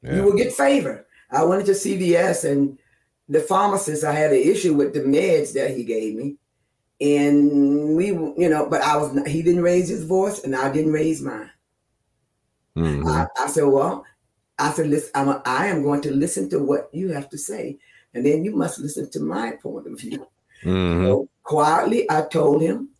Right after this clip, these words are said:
Speaker 1: how I felt, <laughs> what it was
Speaker 2: Mm-hmm.
Speaker 1: going on, and it was wrong, and blah, blah, blah. And he said,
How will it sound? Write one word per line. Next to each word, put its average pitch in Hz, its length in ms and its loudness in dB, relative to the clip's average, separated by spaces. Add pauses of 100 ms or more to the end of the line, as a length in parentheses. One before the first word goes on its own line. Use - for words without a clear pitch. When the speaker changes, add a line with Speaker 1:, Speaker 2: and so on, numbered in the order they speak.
(560)
Speaker 1:
how 127 320 0
I - 140 -12
felt, - 400 0
<laughs> - 180 -12
what 185 220 6
it - 100 4
was 175 280 4
Speaker 2:
Mm-hmm. 165 80 2
Speaker 1:
going 165 220 4
on, 156 420 2 (380)
and 160 340 4
it 147 60 2
was 170 220 0
wrong, 151 440 4
and 170 180 2
blah, 147 200 2
blah, 147 160 2
blah. 160 280 2
And 147 300 0 (300)
he 175 220 0
said, 135 400 0